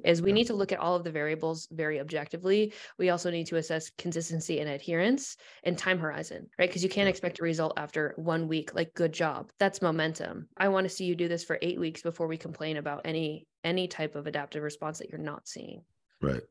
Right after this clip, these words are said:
Speaker 2: No, I, I couldn't agree with you more. I mean, listen, the problem is, is I think because we're on this side of the table, it's easy for us to be able to reconcile all of these different ideologies and, and accept them to be true and accept them to be the way that it is.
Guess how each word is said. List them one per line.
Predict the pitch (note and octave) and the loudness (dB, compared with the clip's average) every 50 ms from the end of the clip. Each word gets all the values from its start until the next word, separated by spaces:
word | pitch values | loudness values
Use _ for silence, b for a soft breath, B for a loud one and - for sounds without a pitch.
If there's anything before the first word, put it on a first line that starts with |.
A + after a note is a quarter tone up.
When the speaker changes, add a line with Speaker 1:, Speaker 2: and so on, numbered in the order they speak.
| - | 6
Speaker 2:
No, | C3 C3+ B2 A2+ | 10 12 12 12
I, | A#2 C3 C3+ A#2 - G#2+ A2+ A2 | 12 12 12 10 10 10 10 10
I | G#2 | 10
couldn't | G2 - - C3+ A2+ G#2 F#2+ | 8 6 8 8 10 10 10
agree | F2+ F#2+ F2+ | 10 10 8
with | E2+ - D#2+ | 8 8 4
you | D#2 D#2+ | 2 4
more. | F2 F2+ G2 F#2+ F2+ E2 | 6 8 10 10 10 8
I | E2 | 6
mean, | F2 F2 F2 F2+ | 4 2 4 4
listen, | G2 G2+ - F#2+ F2+ | 4 4 4 4 4
the | F#2 F2+ | 4 4
problem | - A#2+ A#2+ A#2+ B2 A#2 G#2 F#2 F#2+ | 6 8 8 10 10 8 8 6 8
is, | G2+ G2+ E2+ | 8 6 6
is | E2+ D#2+ D#2 | 4 2 2
I | E2+ E2+ | 2 2
think | - G2+ F2 - | 2 0 -2 -2
because | - D#2+ - - G2+ F#2+ E2+ | -2 -2 2 4 4 4 4
we're | E2 D#2+ F2+ F2+ F2 F2 E2 - | 4 4 6 8 8 8 6 4
on | - F2 F#2 F2+ E2+ E2 | 4 4 4 4 4 4
this | F2 F2 - - | 4 4 4 4
side | - F#2 E2+ E2+ D#2+ | 6 6 6 6 6
of | D2+ | 4
the | D2 C#2+ | 2 0
table, | - - F#2 F2 F2 E2+ D#2+ D#2 D2 C#2+ | -2 2 4 4 4 4 4 2 0 0
it's | C#2 - - | -2 -6 -4
easy | D2+ F2 F2 D#2+ E2+ D#2+ | 0 0 2 2 2 0
for | - D#2+ E2 | 2 4 4
us | E2 D#2 - | 4 4 2
to | - C#2+ | 0 0
be | D#2+ | 0
able | D#2 C#2+ C#2+ | 0 0 0
to | - D2+ | -2 0
reconcile | C#2+ D2+ D2+ D2 - D2+ D2+ - - D2 D2 D2 D2 | 0 0 0 0 -2 -4 -4 -2 0 2 2 4 4
all | C#2+ D2 C#2+ C#2 | 4 4 2 2
of | C2+ | 2
these | C#2+ C#2+ C2+ - | 2 2 2 2
different | D#2 D2 - C#2+ C#2 C#2+ | 0 0 0 0 0 0
ideologies | D2 C#2+ C2+ C#2+ D2 D2 D#2 D#2+ D#2 C#2+ C#2 C#2 C2+ C#2 | 2 2 4 4 6 6 6 6 4 4 2 2 0 0
and, | C#2 C2 - | -2 -2 0
and | D2 D2+ | 0 0
accept | C#2 B1+ - - - F2+ D#2 - - | 0 2 4 6 8 8 8 8 6
them | D#2+ C#2+ C#2 | 6 6 6
to | - - C#2 | 4 2 4
be | C2+ C#2 B1+ | 4 4 4
true | - - - G2 G#2 F#2+ E2+ D2+ | 4 6 10 12 12 12 12 12
and | C2+ | 10
accept | C2+ - - E2 D#2 - - | 6 4 4 4 4 6 4
them | D2+ C#2+ C#2 | 2 2 2
to | - C#2+ | 2 6
be | D2 D#2 | 6 6
the | D2+ D2 | 8 8
way | D2 D2+ D2 | 6 6 6
that | D2 D2 C2+ - | 4 4 2 4
it | D#2+ | 8
is. | F#2+ G2+ F#2 D#2 D2 - | 8 10 10 10 6 2